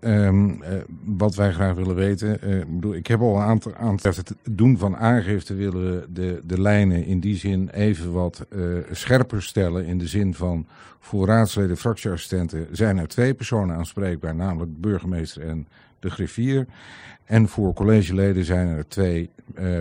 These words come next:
personen, eh, aanspreekbaar en dat is de burgemeester en de zin. Ehm, nou, het feit dat, eh, eh, de persoon, eh,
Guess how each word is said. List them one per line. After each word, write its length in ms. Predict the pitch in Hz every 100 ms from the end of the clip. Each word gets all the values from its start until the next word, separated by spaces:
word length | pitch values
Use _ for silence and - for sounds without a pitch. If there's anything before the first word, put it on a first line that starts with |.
| 80
personen, 540 | 92 104 90 87 82 -
eh, 160 | 90 82
aanspreekbaar 840 | - 90 - 95 90 87 85 82
en 100 | 82
dat 180 | 90 87
is 160 | 85 -
de 80 |
burgemeester 680 | 85 90 80 87 85 80 80
en 100 | 78
de 60 | 82
zin. 220 | - 71 - - - - - - _ -
Ehm, 880 | 127 120 113 107 104 101 98 98 98 92 - - - _ _ _ _
nou, 300 | 117 113 101
het 120 | 107
feit 260 | - 120 117
dat, 320 | 110 104 - -
eh, 640 | 107 104 98 104 104 104
eh, 60 | 95 87 107 104 104 90 92
de 120 | 110
persoon, 540 | - - 131 117 98
eh, 220 | - 98